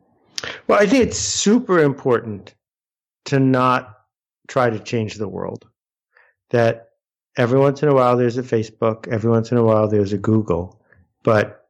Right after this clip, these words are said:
I'm not gonna build that and neither are you. And rather than waiting for every pitch to go by while we wait for the perfect one so that we can hit a home run or a century.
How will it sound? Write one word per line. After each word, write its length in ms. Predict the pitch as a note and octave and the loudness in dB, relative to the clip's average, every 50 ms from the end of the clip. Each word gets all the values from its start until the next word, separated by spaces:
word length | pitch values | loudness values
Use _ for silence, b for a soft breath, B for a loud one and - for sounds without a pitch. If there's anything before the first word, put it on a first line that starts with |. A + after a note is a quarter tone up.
| _ _ - | _ _ 0
I'm 180 | A2 A2 A#2 | 2 2 2
not 240 | B2+ B2 A#2 A2+ A2+ | 2 2 0 -2 -2
gonna 140 | B2+ A#2 A2 | -2 -2 -2
build 300 | G#2 A2+ A2 A2 G#2 G2+ | -2 -2 -2 -2 -2 -2
that 220 | G#2 G2+ G#2 G2+ | -2 -2 -2 -2
and 160 | G2+ G2 G2+ | -4 -4 -4
neither 360 | G2+ G#2+ G#2 G2 G#2 G2 F#2+ G2 | -2 -2 -2 -2 -2 -2 -2 -2
are 140 | F#2+ G2 | -2 -2
you. 420 | G2 F#2+ G2 G2 G2+ G2 G#2+ - - - _ _ _ _ B B B B B B B B B | -2 0 0 0 -2 -4 -6 -8 -12 -20 _ _ _ _ B B B B B B B B B
And 320 | A2+ A2 A2 G#2 G2+ G2+ - - | 0 0 2 0 0 -2 -6 -4
rather 420 | A#2 A#2 A#2 A#2 B2 C3+ D#3 D#3+ D3 | -2 -2 0 0 2 2 4 4 4
than 240 | C#3 C3 B2+ A#2+ | 2 2 0 0
waiting 680 | A2+ A#2 A#2 A#2 A#2+ A#2 G#2+ F#2+ F#2+ G#2 A2+ B2 B2+ A#2+ _ _ _ _ _ _ _ _ _ _ | 2 2 0 0 0 0 -2 -2 -2 -4 -6 -10 -12 -16 _ _ _ _ _ _ _ _ _ _
for 240 | _ - - A#2 A2 | _ -4 0 0 2
every 320 | A2+ A#2 A#2+ B2 C#3+ C#3 B2+ | 2 2 2 2 0 -2 -2
pitch 420 | B2 - C#3 B2+ C3 - - - | -2 -2 -4 -4 -4 -6 -8 -6
to 80 | - A2+ | -4 -2
go 160 | G#2+ A2 G#2+ | -2 -2 -2
by 380 | G#2 A2 G#2+ G#2+ G#2 G#2 G#2 | 0 2 2 2 2 2 0
while 240 | G#2 G2+ G#2 G#2 G2+ | 0 0 0 0 0
we 120 | G2+ G#2 G#2 | 0 0 0
wait 180 | A2 A#2 A#2+ | 0 0 0
for 120 | - - A2 | -2 -4 -4
the 100 | G#2 A2 | -4 -4
perfect 460 | - - B2 A2+ B2 A#2+ A#2 - - | -4 -2 -2 -2 -2 -2 -4 -4 -4
one 220 | G#2+ G#2 G2+ F#2+ | -2 -2 -2 -2
so 140 | - - A2 | -2 -2 -2
that 160 | G2+ G#2 G#2 | 0 0 -2
we 80 | G#2 G2+ | -2 -2
can 140 | - A2+ F#2 | -2 0 0
hit 160 | G#2 A2+ A2 | 2 2 0
a 80 | G#2+ | 0
home 220 | F#2+ G2+ A2+ G#2 G#2 | 0 0 0 0 2
run 320 | G#2 G#2+ G2+ F#2+ F#2 F#2+ | 2 2 2 0 0 -2
or 220 | G#2 G2+ G2+ G2+ G#2 | -2 -2 -2 0 0
a 80 | F#2+ | -2
century. 640 | - - A#2+ A2 G2+ - - F2+ E2 E2 F#2 A2+ A2+ | -2 0 0 0 0 -2 -4 -6 -4 -4 -4 -6 -8